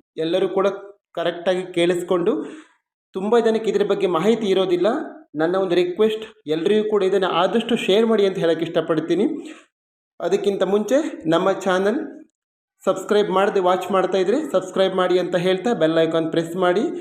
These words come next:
ಆದಷ್ಟು ಜನಕ್ಕೆ ಇದನ್ನು ಶೇರ್ ಮಾಡಿ, ಇಂಪಾರ್ಟೆಂಟ್ ಇನ್ಫಾರ್ಮೇಷನ್ ಅಂತ ಹೇಳ್ತಾ,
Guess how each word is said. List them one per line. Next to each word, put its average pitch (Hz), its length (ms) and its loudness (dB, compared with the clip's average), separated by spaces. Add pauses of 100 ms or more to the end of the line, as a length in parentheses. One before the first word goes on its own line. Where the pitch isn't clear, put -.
(200)
ಆದಷ್ಟು - 340 2
ಜನಕ್ಕೆ 175 240 0
ಇದನ್ನು 165 200 0
ಶೇರ್ 180 280 2
ಮಾಡಿ, 196 280 2
ಇಂಪಾರ್ಟೆಂಟ್ 185 720 0
ಇನ್ಫಾರ್ಮೇಷನ್ 170 440 -2
ಅಂತ 160 160 0
ಹೇಳ್ತಾ, 175 360 2